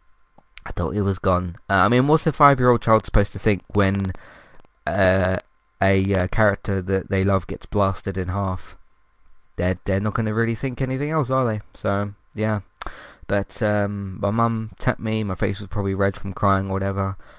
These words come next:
and, uh, Rex is there trying to play the game with his little dinosaur hands. They make a little joke out of that.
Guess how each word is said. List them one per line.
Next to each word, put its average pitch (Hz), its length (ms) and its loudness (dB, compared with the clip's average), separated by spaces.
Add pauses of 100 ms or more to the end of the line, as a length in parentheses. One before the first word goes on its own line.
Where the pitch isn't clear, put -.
(240)
and, 90 380 -2
uh, 90 460 -2
Rex 101 320 -4
is 95 120 -4
there 98 240 -2
trying 95 240 -4
to 95 60 -6
play 101 200 -2
the 95 120 -2
game 95 260 0
with 90 100 -4
his 90 140 -4
little 95 160 0
dinosaur 95 480 0
hands. 92 320 -2
They 92 100 -2
make 95 200 -2
a - 40 2
little 95 180 0
joke 92 280 -2
out 92 120 0
of 90 120 -4
that. 95 220 -2